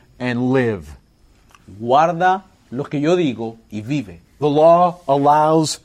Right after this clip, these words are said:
Speaker 1: for no deviation.
Speaker 2: <clears throat> La ley no permite que haya ninguna desviación.
Speaker 1: Perfect submission.
Speaker 2: Perfecta sumisión a la ley.
Speaker 1: It's a slave driver.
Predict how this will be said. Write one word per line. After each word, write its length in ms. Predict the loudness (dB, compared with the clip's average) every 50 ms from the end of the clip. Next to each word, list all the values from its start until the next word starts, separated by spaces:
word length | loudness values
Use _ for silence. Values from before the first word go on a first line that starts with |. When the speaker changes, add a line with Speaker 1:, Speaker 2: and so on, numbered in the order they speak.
| _ _
Speaker 1:
for 200 | -6 -4 -2 -2
no 280 | 0 2 2 2 2
deviation. 1400 | 2 2 0 0 0 -2 -2 -2 -2 -2 -2 -4 -4 -8 -12 -12 -12 -12 -12 -10 -8 -6 -6 -6 -6 -8 -10 -10 -10 -16 _ _
Speaker 2:
<clears throat> 200 | _ _ _ -16
La 320 | -12 -10 -8 -8 -8 -6
ley 320 | -6 -4 -2 0 0 0 0
no 240 | 0 -2 -2 -2 0
permite 460 | 0 0 0 0 -2 -2 -2 -4 -2
que 140 | 0 0 0
haya 160 | 2 2 0
ninguna 840 | 0 -2 -6 -8 -8 -8 -4 0 0 0 2 2 4 4 4 4 2
desviación. 880 | 2 0 -2 -2 -2 -2 -2 -4 -4 -6 -12 -10 -10 -10 -10 -12 -16 -20 -20 _ _ _ -2
Speaker 1:
Perfect 360 | 2 2 2 4 2 -2 -2
submission. 640 | -2 -2 -2 0 0 -2 -2 -2 -6 -10 -12 -14 -18 -20 _ _ _ -4
Speaker 2:
Perfecta 1040 | -4 -4 -4 -8 -14 -20 -12 -4 -2 -2 -2 -2 -6 _ 2 2 2 2 -2 -8 _ _
sumisión 720 | -6 -4 -2 -2 -2 -4 -6 -6 -4 -4 -4 -4 -6 -8 -8
a 80 | -4 -2
la 100 | 0 0
ley. 340 | 0 -2 -4 -6 -10 -14 -10
Speaker 1:
It's 180 | -10 -8 -6 -6
a 60 | -8
slave 560 | -6 -6 -6 -4 -2 0 0 2 2 2 0 -2 -4
driver. 560 | -6 -4 -4 -4 -6 -8 -12 -16 -20 -20